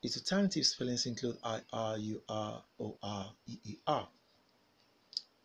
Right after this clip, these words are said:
So this is also a long vowel sound. It is a central, half-closed, tense, and unrounded vowel. Er. The mouth is nearly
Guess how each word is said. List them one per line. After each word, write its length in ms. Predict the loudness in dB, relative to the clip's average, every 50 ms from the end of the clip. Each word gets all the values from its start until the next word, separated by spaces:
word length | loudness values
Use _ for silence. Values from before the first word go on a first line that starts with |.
| _ _ _
So 100 | -2 0
this 240 | 2 2 2 2 4
is 180 | 6 6 6 6
also 280 | 6 4 4 4 4 6
a 40 | 6
long 320 | 8 8 8 6 6 4
vowel 260 | 4 6 6 6 6
sound. 400 | 4 2 2 0 0 -4 -6 -8 -12 _ _ _ _ _ -20 -20 -20 -20 -20 _ _ _
It 160 | -2 0 2
is 100 | 2 2
a 60 | 2 2
central, 760 | 2 4 6 6 6 6 4 4 2 4 4 2 0 -2 -4 -10 _ _ _ _
half-closed, 680 | 2 2 2 2 2 4 6 8 8 8 6 4 0 0 0
tense, 600 | 0 4 6 8 8 8 8 8 8 8 6 6 2 -4 -16 -20 _ _ _
and 240 | 4 4 6 6 4 2 2 _
unrounded 560 | 8 10 10 10 10 8 8 6 6 4 6
vowel. 340 | 6 6 6 6 6 4 0 -8 _ _ _ 12
Er. 420 | 12 12 12 12 12 10 6 4 -4 -12 _ _ _ _ _ _ _ _ _ _ -4 2
The 80 | 4
mouth 260 | 6 8 8 8 8 6
is 180 | 4 4 4
nearly 360 | 4 4 6 6 6 6 4